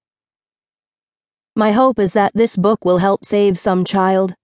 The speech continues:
some young woman, some young man,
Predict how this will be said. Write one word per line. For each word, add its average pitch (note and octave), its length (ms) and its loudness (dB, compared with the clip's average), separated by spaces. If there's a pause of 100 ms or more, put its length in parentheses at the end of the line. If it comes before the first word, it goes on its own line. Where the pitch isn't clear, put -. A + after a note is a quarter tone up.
(640)
some G#3+ 260 0
young G3+ 260 2
woman, G#3 360 0 (640)
some G#3 240 0
young G#3 240 2
man, F3+ 420 0